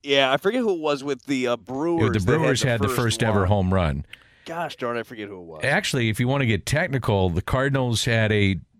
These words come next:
Speaker 2: uh, had the Memphis team up,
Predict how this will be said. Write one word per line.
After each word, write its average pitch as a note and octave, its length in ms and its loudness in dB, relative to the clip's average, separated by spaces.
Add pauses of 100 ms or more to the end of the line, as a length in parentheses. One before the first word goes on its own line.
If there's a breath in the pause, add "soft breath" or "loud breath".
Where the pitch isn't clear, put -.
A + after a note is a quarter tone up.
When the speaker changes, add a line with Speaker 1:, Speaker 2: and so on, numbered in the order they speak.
(120)
Speaker 2:
uh, F#2 440 2
had G#2+ 280 0
the G2 60 2
Memphis G#2 680 0 (360 soft breath)
team A2+ 340 2
up, G2 260 2